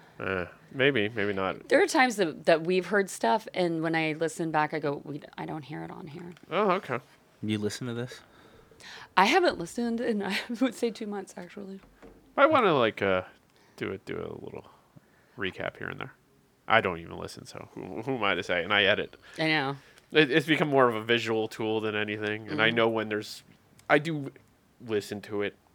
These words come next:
Speaker 1: because I have to make, I do make notes, but, uh, to let everyone behind the curtain, shall we say?
Speaker 2: You
Speaker 1: Yeah.
Speaker 2: opening the kimono.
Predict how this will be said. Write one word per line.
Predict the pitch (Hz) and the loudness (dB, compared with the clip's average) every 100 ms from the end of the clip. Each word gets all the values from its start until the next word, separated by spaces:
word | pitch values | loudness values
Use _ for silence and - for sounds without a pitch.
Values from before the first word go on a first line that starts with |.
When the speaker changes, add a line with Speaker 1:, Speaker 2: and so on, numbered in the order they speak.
| _ _ _ | _ _ _
Speaker 1:
because | 117 107 | -12 -6
I | |
have | 101 101 | -2 -2
to | 98 | -4
make, | 98 90 - | -6 -4 0
I | 113 | 0
do | 113 110 | 0 -6
make | 104 101 90 | -4 -4 -2
notes, | 98 95 - | -2 -4 -6
but, | 95 92 | -6 -4
uh, | 90 92 _ _ _ _ _ _ _ - | -6 -8 _ _ _ _ _ _ _ -4
to | 117 | 4
let | 123 | 4
everyone | 117 120 107 | 4 2 -2
behind | 104 117 107 | 0 2 2
the | 92 | 0
curtain, | - 165 - 104 104 _ | 0 2 2 -6 -10 _
shall | - 98 | -12 -6
we | 98 | -6
say? | 101 107 120 - _ _ _ _ _ - _ | -4 -4 -4 -8 _ _ _ _ _ -20 _
Speaker 2:
You | - 156 | -8 -6
Speaker 1:
Yeah. | - | 0
Speaker 2:
opening | 185 156 170 170 | 2 2 2 2
the | 175 | -2
kimono. | 165 185 175 180 185 185 | -4 -4 -4 -6 -8 -4